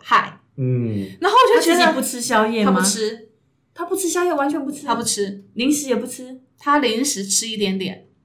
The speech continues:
Speaker 2: 那就是自-，真的是自己的家学渊源的问题。
Speaker 1: 然后十一点、十点、十一点中间一定要上床睡觉，然后早上六点就起来，中午十二点你不让他吃中餐，他会翻脸。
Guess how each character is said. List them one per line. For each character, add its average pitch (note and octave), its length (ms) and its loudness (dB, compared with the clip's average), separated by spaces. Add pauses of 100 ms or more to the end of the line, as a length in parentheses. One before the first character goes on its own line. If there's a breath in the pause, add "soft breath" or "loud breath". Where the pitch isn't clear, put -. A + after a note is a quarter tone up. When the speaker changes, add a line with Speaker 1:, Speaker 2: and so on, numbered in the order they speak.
(320)
Speaker 2:
那 D3 220 2
就 D3 120 6
是 D3 240 2
自-， C3+ 220 -2
真 D3 140 2
的 C3+ 80 2
是 B2 60 -2
自 C3 200 -6
己 A2+ 80 -4
的 G2 140 -6
家 G#2+ 200 -2
学 G2+ 220 -4
渊 G2+ 180 -2
源 F#2 200 -6
的 - 60 -12
问 F#2+ 160 -10
题。 - 260 -18
Speaker 1:
然 B3+ 120 4
后 F4 160 6
十 B3 220 -2
一 C#4+ 160 4
点、 A3+ 240 0
十 G3+ 300 -4
点、 A3+ 180 -2
十 F#3+ 220 -4
一 A3 120 -6
点 G3 380 -6
中 A3+ 240 2
间 G3+ 260 0
一 F#3+ 80 -2
定 G3+ 100 0
要 G3+ 140 0
上 G3+ 180 -2
床 F3 200 -8
睡 E3 160 -10
觉， D3+ 300 -12 (420)
然 G#3+ 120 -6
后 D4 100 4
早 A3+ 140 0
上 A3+ 140 -2
六 B3+ 160 0
点 F#3+ 180 -2
就 F#3 100 -4
起 F3 200 -8
来， D3+ 140 -10
中 C4 180 0
午 G#3 80 0
十 G3 180 -2
二 A3 100 -2
点 G3 140 -2
你 D#3+ 40 -4
不 F#3 120 -8
让 G3+ 180 -2
他 G3+ 100 0
吃 - 240 -2
中 F#3+ 180 -6
餐， F#3 180 -6
他 F3+ 100 -10
会 F3+ 80 -6
翻 F3 260 -8
脸。 D#3 240 -12